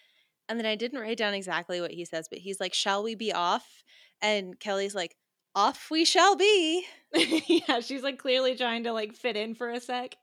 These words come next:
Speaker 2: <laughs>
Speaker 1: But yeah, that's, I can see that being Buffy of just, like, "I really wanna fit in with normal people, even though I'm the vampire slayer and, like, the chosen one. So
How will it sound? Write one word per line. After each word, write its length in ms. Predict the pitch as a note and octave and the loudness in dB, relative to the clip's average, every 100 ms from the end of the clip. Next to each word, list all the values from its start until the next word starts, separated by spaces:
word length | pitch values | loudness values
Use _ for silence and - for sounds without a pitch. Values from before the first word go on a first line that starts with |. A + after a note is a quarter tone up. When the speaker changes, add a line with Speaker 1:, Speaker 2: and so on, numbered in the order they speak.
| - - | -10 -8
Speaker 2:
<laughs> 160 | D4+ E4 - - _ _ _ - - - _ | -8 -10 -12 -20 _ _ _ -20 -20 -20 _
Speaker 1:
But 80 | D4 | 0
yeah, 220 | F#4+ D4 - - | 4 4 2 0
that's, 220 | C4 C4 - | 0 0 0
I 140 | A#3 | 0
can 220 | B3+ D#4 | 0 -4
see 560 | C4+ - C4+ B3+ A3+ G#3+ _ _ _ _ - | -4 -2 0 0 0 -2 _ _ _ _ 0
that 240 | G#3+ G#3+ | 4 4
being 280 | G#3+ A3 A3 | 2 -4 -2
Buffy 440 | G#3 G3 - F#3 | 0 0 0 -4
of 140 | D#3+ F3+ | -4 -6
just, 180 | G3+ - | -6 -2
like, 140 | G3+ - | -2 2
"I 80 | A3 | 0
really 260 | A3+ B3+ | 2 2
wanna 180 | C4+ B3 | 2 0
fit 200 | - A#3 | -4 -2
in 160 | A#3 A#3+ | -2 -2
with 140 | A#3 | -4
normal 340 | G#3 A3 A#3 G#3+ | -4 -4 -2 -6
people, 380 | - A#3+ G#3+ G3 | -6 -6 -4 -4
even 300 | G#3+ A3 A3 | -4 -4 0
though 120 | A3 | 2
I'm 280 | G3+ A3 A3 | 2 0 -2
the 80 | |
vampire 600 | G3 G#3 A3+ G#3+ G3 F#3+ F3+ | 0 0 2 0 -2 -2 -2
slayer 460 | - F3+ F3 F3 | -4 -2 0 -2
and, 220 | E3+ F#3+ | -4 -6
like, 180 | F#3 F3 | -10 -8
the 100 | G3+ | -6
chosen 440 | G3+ G#3+ G#3 G3+ F#3 | -4 -2 -2 -4 -8
one. 460 | E3+ D#3+ D#3+ E3 F#3 | -8 -8 -10 -16 -6
So 380 | G3 F3 E3+ | -2 0 -2